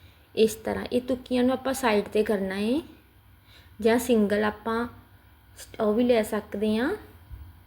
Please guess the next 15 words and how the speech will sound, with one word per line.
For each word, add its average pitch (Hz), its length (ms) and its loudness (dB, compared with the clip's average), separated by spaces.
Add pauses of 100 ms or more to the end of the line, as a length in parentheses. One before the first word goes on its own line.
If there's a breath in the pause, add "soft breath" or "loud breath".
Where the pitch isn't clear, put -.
(880)
ਪੈਰ। 214 440 0 (920)
ਤੇ - 60 -6 (100)
ਇਸ 233 200 0
ਤਰ੍ਹਾਂ 233 320 -4
ਮੈਨੇ 233 320 2 (200)
ਇਹ 269 140 0
ਸਾਰੀਆਂ 214 560 0
ਹੀ 247 120 4
ਲਗਾ 208 340 2
ਲਈਆਂ 190 260 -4
ਨੇ 226 200 -2 (240)
ਸਿਉਣ। 233 480 -2 (2250)
ਇਹ 214 120 0
ਦੇਖੋ 208 300 -2
ਜੀ, 214 180 -6